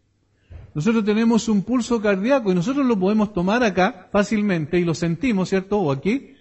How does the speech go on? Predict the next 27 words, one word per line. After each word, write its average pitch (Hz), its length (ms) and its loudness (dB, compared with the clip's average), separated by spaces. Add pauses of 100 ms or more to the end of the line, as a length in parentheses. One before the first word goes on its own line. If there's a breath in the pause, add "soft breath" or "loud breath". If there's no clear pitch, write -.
(160 loud breath)
y 165 100 0
sentimos 233 560 0
el 202 120 -2
pulso, 185 540 -2 (760)
pero 170 180 0
no 185 180 0
sabemos 226 440 -2
cómo 220 260 -2
es 190 80 0
el 214 100 0
proceso 208 400 -2
interno. 196 480 -2
¿Dónde 220 300 -2
está 220 180 -4
el 196 120 2
órgano 196 400 -2
que 196 100 -2
hace 226 320 -2
eso? 190 380 -4 (580)
Internamente. 220 640 -4 (760)
No 165 140 -4
se 185 160 -4
ve, 196 220 -4 (180 loud breath)
es 180 260 0
invisible. 185 840 0 (1300)
Y 135 60 -6
miren, 196 400 2